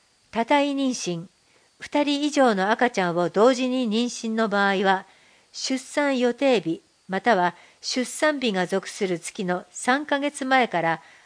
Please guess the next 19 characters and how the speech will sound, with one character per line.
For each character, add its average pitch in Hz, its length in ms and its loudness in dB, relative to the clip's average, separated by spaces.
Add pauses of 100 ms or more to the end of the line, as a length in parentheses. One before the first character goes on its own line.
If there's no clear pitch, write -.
(140)
六 220 160 2
ヶ 294 140 -2
月 320 240 -2
間 180 280 -2
の 175 300 -4
国 214 300 -6
民 277 260 -4
年 262 240 -2
金 269 240 -6
保 269 140 -2
険 302 260 -2
料 190 240 0
が 160 280 -4
免 254 200 0
除 208 100 -2
さ 160 160 -6
れ 156 120 -4
ま 151 160 -8
す。 - 180 -16